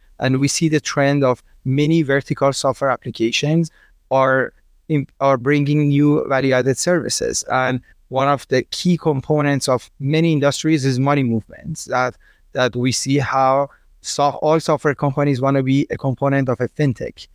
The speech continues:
now. And, and, and we build that toolbox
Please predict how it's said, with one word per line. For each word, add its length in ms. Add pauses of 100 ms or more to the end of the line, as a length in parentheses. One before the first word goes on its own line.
(320)
now. 340
And, 440
and, 280
and 240
we 120
build 280
that 180
toolbox 640